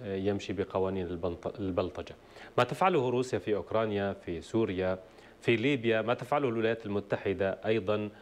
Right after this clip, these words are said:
في العراق، ما فعلته سابقا وفي أفغانستان، وما تفعله اليوم أيضا في سوريا وفي غيرها، ما تفعله فرنسا في إفريقيا، يعني أين القانون الدولي من ذلك؟ أين أصبح القانون الدولي اليوم والدساتير الدولية،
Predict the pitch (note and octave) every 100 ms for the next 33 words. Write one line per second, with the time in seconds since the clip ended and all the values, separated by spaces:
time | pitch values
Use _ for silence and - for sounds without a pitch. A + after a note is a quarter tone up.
0 | - - - A#2+ A#2 A2 G2+ - - G#2
1 | G#2 F2+ F#2+ A#2 - G2+ F#2 F#2+ G2+ -
2 | - G#2 G2 - G2 F2+ G#2 F#2+ F#2+ F2+
3 | - G2+ G2 F#2+ G2+ G2 F2+ G2 G2 F#2
4 | G#2 F#2+ F2+ G2 - A#2 G#2 F#2+ F#2 -
5 | F#2+ G#2 G2+ F2 G2 - - - - -
6 | - C#3+ - D#3+ D3 A2+ B2+ A#2+ A2 -
7 | G#2+ - A#2 A#2+ G#2+ G#2 - - - -
8 | - F#2+ F2+ - C3+ E3+ D#3+ C3+ - A#2+
9 | B2 A2+ F#2+ A2 G#2+ F#2+ F#2+ F#2 - G#2
10 | G2 F#2 F#2+ - - - - - A#2 A#2
11 | A2 A2 A2 - B2 - A2+ - G#2 -
12 | G#2+ A2 F#2+ F#2 G#2+ G2 F#2 G#2 G#2+ G#2
13 | F#2 E2 F2+ F#2+ - F#2+ F2 F#2 G#2+ G#2+
14 | G#2+